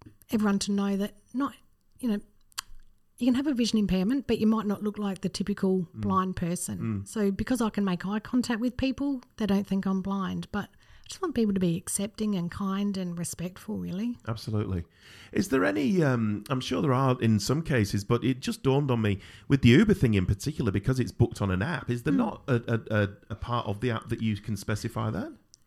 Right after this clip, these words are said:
Speaker 1: Yeah, so I'm registered. I was
Speaker 2: Yeah.
Speaker 1: having a lot of trouble initially, and
Speaker 2: Yeah.
Speaker 1: I, I would lodge a complaint each time they
Speaker 2: Mm.
Speaker 1: refused me because they would generally, um, send me a cancellation fee
Speaker 2: Right.
Speaker 1: when they refused me.
Speaker 2: Gosh.
Speaker 1: So it was a double whammy.
Speaker 2: Yeah.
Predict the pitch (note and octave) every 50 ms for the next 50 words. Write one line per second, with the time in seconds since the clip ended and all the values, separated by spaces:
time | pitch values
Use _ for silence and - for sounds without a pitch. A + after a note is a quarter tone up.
0 | _ _ _ _ _ D4 D4 C4 - - C4+ C#4 C#4 C#4+ B3+ A3 A3+ A3+ G#3 -
1 | A3+ - - - A3 - - - - - C4 - A2+ D4+ C#4+ C#4+ B3 A3+ A3 A3
2 | G#3+ G#3 - - A3 G3 G3 F#3+ F#3 F3+ F3 - - G3 G3+ C4 D#4 D#4 - -
3 | - - F#3 F#3 F3+ F3+ - _ - - A3 G3+ F#3 G3 F#3+ G#3 G3+ G3 F3+ F#3
4 | F#3+ - - F3+ E3 - F#3 E3+ E3+ F#3+ - F#3+ F#3+ F3+ - - F#3 F#3 F3 F3
5 | F3+ F3+ F#3 F3+ E3+ E3+ E3+ F3+ C#3+ B2 A#2+ G#3 G3+ G#3 - - B3+ C4+ - -
6 | A#3+ G#3 A3 A3 A3+ G#3 - G#3+ A3 B3 B3+ A#3 A3 G3+ F#3+ F3+ F3+ F#3 - _
7 | _ _ - F#3 F3+ F3 E3 D#3+ F3+ - - - - G#3+ G3+ F#3+ F3+ - G3+ F#3+
8 | F3+ - - F#3 F#3 G3 G3+ - A3+ G#3+ - G#3 G3 D#3+ F3 - _ A#2+ C#3 F3
9 | G3+ F#3+ F3+ F3 F3+ F3+ F#3 F#3+ E3 - G3+ F3+ F3+ - F#3+ F#3+ G3+ F#3 D#3 E3
10 | A#3 B3 A#3 D#3 - - - - - - - - - _ _ _ _ - G#3 -
11 | G#3+ A3+ G#3 F#3+ F#3 F#3+ G3 F#3+ G3+ F#3+ F3+ F3 D#3+ D#3+ E3+ G#3+ B3+ B3+ - F#3
12 | G#3 E3